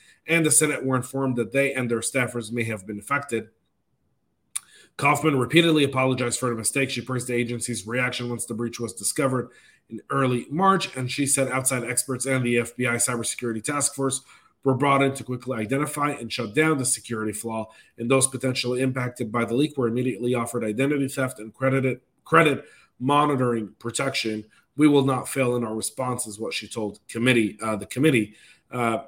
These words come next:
Representative Nancy Mace, a Republican from South Carolina, praised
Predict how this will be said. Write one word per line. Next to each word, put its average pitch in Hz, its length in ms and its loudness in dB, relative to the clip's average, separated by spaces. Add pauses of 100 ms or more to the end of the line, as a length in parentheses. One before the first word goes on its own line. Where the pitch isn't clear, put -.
(260)
Representative 135 680 0 (260)
Nancy 131 520 2
Mace, 127 300 4
a 127 40 0
Republican 120 500 0
from 110 180 -8
South 110 260 -6
Carolina, 110 420 -6
praised 185 540 2